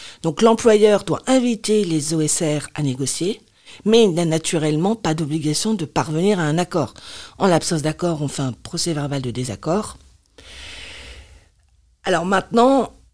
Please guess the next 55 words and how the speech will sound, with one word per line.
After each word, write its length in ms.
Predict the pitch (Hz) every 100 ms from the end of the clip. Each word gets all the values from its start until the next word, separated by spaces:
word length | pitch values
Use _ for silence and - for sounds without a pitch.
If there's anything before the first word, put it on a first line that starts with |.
| _ _ _ _ _ _ _ _
c'est 140 | - 143
pas 100 | -
parce 260 | 170 -
qu'on 140 | - 180
n'est 100 | 156
pas 200 | 180 -
obligé 720 | 233 185 208 202 185 196 202 - -
de 140 | 143 151
négocier 520 | 147 147 143 240 247
qu'une 380 | - 196 190 165
entreprise 520 | 160 185 - 208 202
qui 120 | 180
ne 40 |
serait 200 | 160 160
pas 140 | - 160
assujettie, 720 | 160 - 147 143 - 233 240
euh, 100 | 156
ne 140 | 156 156
peut 180 | 170
pas 160 | 156 196
s'engager 540 | - 180 165 160 208
dans 140 | 214 165
une 220 | 175 170
démarche 380 | 165 180 180 165
de 140 | 147
G 160 | 147 151
P 180 | 156 147
E 40 |
C 220 | - 247
à 100 | 175
titre 260 | - 196 190
volontaire. 600 | 175 175 170 147 139 - _ _ _ _ _ _
C'est 160 | - 151
même, 200 | 165 180
de 100 | 151
mon 140 | 156
point 180 | 151 147
de 80 | 151
vue, 240 | 160 190
euh, 140 | 147 135
recommandé. 560 | 147 - 147 120 110 _ _ - - - - - - - - - - - _ _ _ _ _ _ _ _
Les 160 | 202 214
partenaires 600 | 247 - 269 262 240 247
sociaux 380 | 240 220 226 226
qui 180 | - 190
ont 80 |
négocié 360 | 175 180 185 202
un 120 | 165
accord 240 | 175 208 175
de 100 | 170
G 140 | 160
P 180 | 160 165
E 40 |
C 260 | 160 226 233
doivent 260 | 190 147